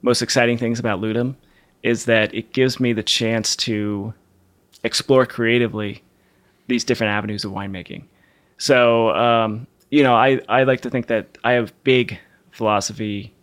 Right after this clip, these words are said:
ideas when it comes to winemaking that I don't break, um, for better or for worse.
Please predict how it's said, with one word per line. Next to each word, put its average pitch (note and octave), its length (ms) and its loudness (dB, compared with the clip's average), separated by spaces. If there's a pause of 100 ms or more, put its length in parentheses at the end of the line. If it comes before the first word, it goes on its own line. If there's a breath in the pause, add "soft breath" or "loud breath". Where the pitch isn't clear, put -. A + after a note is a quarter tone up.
(140)
ideas G#2+ 440 -4
when G2+ 80 -6
it F#2+ 60 -8
comes G2+ 200 -10
to G2+ 60 -10
winemaking G2 560 -10 (600 soft breath)
that A2+ 120 2
I A2 120 2
don't G#2 200 -2
break, G2+ 360 -4 (360)
um, G2+ 420 -2
for - 140 -8
better G#2 240 -2
or G#2 40 -6
for G2+ 140 -8
worse. G#2 340 -6